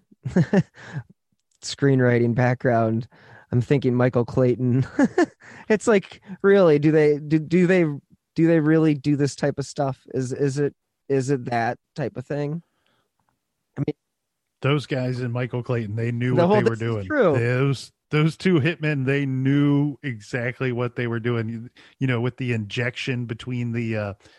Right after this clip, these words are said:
Speaker 2: underneath the, the toenail, so it wouldn't be easily discovered by
Speaker 1: That's a
Speaker 2: law
Speaker 1: great
Speaker 2: enforcement
Speaker 1: movie.
Speaker 2: later. Um,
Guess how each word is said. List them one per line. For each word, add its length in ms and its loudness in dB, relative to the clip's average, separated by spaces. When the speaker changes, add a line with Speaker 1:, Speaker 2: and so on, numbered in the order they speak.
Speaker 2:
underneath 500 -4
the, 280 -6
the 160 -10
toenail, 800 -4
so 280 -4
it 100 -8
wouldn't 220 -6
be 260 -8
easily 320 -6
discovered 480 -8
by 100 -4
Speaker 1:
That's 100 -4
a 20 -4
Speaker 2:
law 180 -4
Speaker 1:
great 100 -2
Speaker 2:
enforcement 300 -4
Speaker 1:
movie. 100 -6
Speaker 2:
later. 240 -8
Um, 300 -4